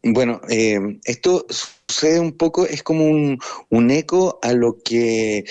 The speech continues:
vivieron la Violeta Parra y su hijo en, en, en su viaje a París a comienzos de los años sesenta, en que habían estos cabaret latinoamericanos que existían en el barrio latino,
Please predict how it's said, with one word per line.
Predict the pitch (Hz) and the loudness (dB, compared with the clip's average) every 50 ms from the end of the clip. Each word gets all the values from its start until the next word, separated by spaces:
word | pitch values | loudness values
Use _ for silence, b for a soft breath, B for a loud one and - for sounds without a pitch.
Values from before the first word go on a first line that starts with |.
| B B B B B | B B B B B
vivieron | 110 107 107 104 113 123 143 147 156 156 156 156 151 147 131 - _ - | 0 2 2 4 4 2 2 2 0 -2 -4 -4 -6 -6 -8 -10 _ -10
la | - - 104 101 | -6 -2 -2 0
Violeta | 101 - 101 113 123 127 123 110 | 2 2 2 2 0 0 -2 -2
Parra | 139 135 143 131 135 135 | -2 -2 -2 -2 -4 -6
y | 120 | -6
su | 107 - - 107 | -6 -4 -2 -2
hijo | 123 160 151 - - 160 160 156 | -2 -2 -2 -2 0 0 2 2
en, | 143 131 127 123 117 113 113 110 104 - _ - | 2 0 -2 -4 -4 -6 -6 -8 -8 -12 _ -8
en, | - 104 110 110 95 | -6 -4 -4 -4 -4
en | - 104 101 | -2 -2 -2
su | 98 - - 101 | -2 -2 -4 -2
viaje | 92 113 139 135 - - 151 | 0 0 0 0 0 -2 -2
a | 143 139 | -2 0
París | - 113 107 113 143 185 - - - - - 165 - B B B B B B B B B B B | -2 -4 -4 -4 -6 -6 -6 -6 -8 -8 -10 -12 -14 B B B B B B B B B B B
a | - 110 | -6 -4
comienzos | 110 113 120 139 147 - 165 151 | -2 -2 -2 -2 -2 -2 -4 -4
de | 143 _ _ _ - | -4 _ _ _ -10
los | 160 160 | -6 -4
años | 175 180 170 | -2 -2 -2
sesenta, | - 165 - - 156 156 165 160 _ - 185 208 202 B B B B B B | -2 -4 -4 -4 -4 -6 -6 -8 _ -8 -8 -8 -8 B B B B B B
en | B 123 117 | B -4 -4
que | - - 131 123 | -2 0 0 0
habían | 120 131 143 151 151 156 156 156 151 151 151 151 151 151 143 123 - _ | 2 2 2 0 0 -2 -4 -6 -6 -4 -4 -2 -2 -2 -4 -6 -8 _
estos | - - - - - 131 - | -10 -8 -8 -8 -8 -10 -8
cabaret | - - 135 120 120 117 113 139 160 151 135 | -4 -2 -2 0 0 0 0 0 0 0 -2
latinoamericanos | 135 127 - 131 135 139 135 135 127 123 120 - 131 135 147 143 135 131 | -4 -4 -2 -2 -2 0 0 0 -2 -2 -4 -4 -4 -4 -4 -4 -6 -8
que | - - 123 120 117 113 | -8 -8 -6 -4 -6 -6
existían | - - - - - - - 127 123 131 | -8 -8 -10 -10 -6 -2 0 0 2 2
en | 123 120 117 117 117 | 0 0 0 0 -2
el | 113 110 113 110 107 98 | 0 0 0 0 0 0
barrio | 107 113 113 127 127 | 0 0 2 2 2
latino, | 127 117 - 127 131 135 143 175 240 | 2 0 0 0 0 0 -2 -4 -6